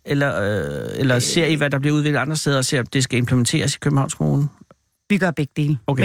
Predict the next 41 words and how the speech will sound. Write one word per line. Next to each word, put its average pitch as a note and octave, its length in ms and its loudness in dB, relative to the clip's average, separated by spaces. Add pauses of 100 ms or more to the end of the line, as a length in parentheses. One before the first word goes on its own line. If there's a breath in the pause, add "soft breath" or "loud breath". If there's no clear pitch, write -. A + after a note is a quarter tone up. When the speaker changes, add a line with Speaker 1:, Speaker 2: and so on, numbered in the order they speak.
Speaker 2:
Men, E3+ 100 2
øh, D3+ 140 0
vi, E3 120 0
at, D#3 180 -4
øh, D#3+ 180 2
vi F3+ 80 4
udvikler G3+ 360 2
ikke, F#3 100 -2
så F#3+ 80 0
vi, F#3+ 140 0
det G3 140 0
er G3 40 4
mest, G#3 240 0
så G3+ 120 0
gør F#3+ 160 0
vi F#3 80 -2
det F#3 80 0
i F3+ 40 -2
samarbejde F3+ 520 0
med E3 120 4
virksomheder, D#3 500 0 (240)
Speaker 1:
Ja, D3+ 120 2
okay. C3 100 -2
Speaker 2:
som, D3 400 0
som D3+ 180 -4
kan D#3+ 180 -2
de D3+ 120 -10
ting, - 260 -2
ikke? D4+ 120 2 (260)
Speaker 1:
Og C#3 80 0
har D3 60 0
du D#3 80 0
overblik D3 340 0
over, C#3+ 120 2
hvad C3 80 0
er B2+ 40 0
det B2+ 100 -4
seneste, C#3 840 0
at B2+ 280 -2
det C3+ 100 2
mest, C#3+ 260 0